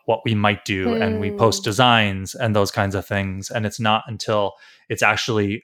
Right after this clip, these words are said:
Speaker 1: "Okay, we plan to do this three weeks from now," that it gets a ticket created. And if you're
Speaker 2: Hmm.
Speaker 1: really aggressive about that, it, that works pretty well, but you really need to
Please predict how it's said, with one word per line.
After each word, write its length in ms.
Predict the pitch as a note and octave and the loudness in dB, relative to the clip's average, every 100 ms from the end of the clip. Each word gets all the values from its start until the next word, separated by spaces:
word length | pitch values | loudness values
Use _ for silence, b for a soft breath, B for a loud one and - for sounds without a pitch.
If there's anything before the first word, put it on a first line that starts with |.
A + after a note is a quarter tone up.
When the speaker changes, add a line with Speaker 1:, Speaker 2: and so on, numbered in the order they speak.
| - | -2
Speaker 1:
"Okay, 320 | B2 B2+ A2 | 2 4 2
we 320 | G2+ B2 C3 | 2 2 2
plan 340 | - C3 A#2 G#2+ | 4 4 4 4
to 100 | G#2+ | 2
do 160 | A2 | 2
this 400 | G#2 G2+ - - b b _ | 4 2 0 -6 b b _
three 260 | - A2 G#2 | -2 0 4
weeks 360 | B2+ D3 - | 4 4 0
from 240 | - G2 F#2+ | 0 0 0
now," 440 | F#2+ A2 B2+ C3 _ _ _ _ | -2 -2 -8 -12 _ _ _ _
that 180 | A#2+ A2 | 2 4
it 140 | G2 - | 2 2
gets 360 | G#2 - - - | 0 -2 -4 -4
a 80 | A2+ | -2
ticket 360 | A#2 A#2+ - - | -2 -4 -8 -8
created. 580 | C#3 C#3+ - C3+ - - | -6 -4 -4 -6 -8 -2
And 140 | B2+ A#2+ | 2 4
if 100 | A2+ | 4
you're 220 | A2 G#2+ | 4 6
Speaker 2:
Hmm. 60 | |
Speaker 1:
really 300 | B2 C3+ B2+ A#2+ | 6 6 6 4
aggressive 460 | A2 E3+ - D3+ | 4 4 6 6
about 360 | C#3 C3 B2 A#2 | 6 6 4 6
that, 260 | A#2 A2+ | 4 4
it, 140 | A2+ G#2+ | -2 0
that 220 | A#2+ A#2+ | 0 2
works 320 | A2 F#2 - | -2 -2 -8
pretty 260 | - G#2+ G2 | -4 -4 -2
well, 280 | G#2+ A#2 B2 | -2 -2 -4
but 140 | B2+ | -6
you 120 | B2 A2 | -4 0
really 200 | A2 G#2+ | 0 2
need 200 | G#2 G2+ | 0 0
to 180 | F#2+ | -2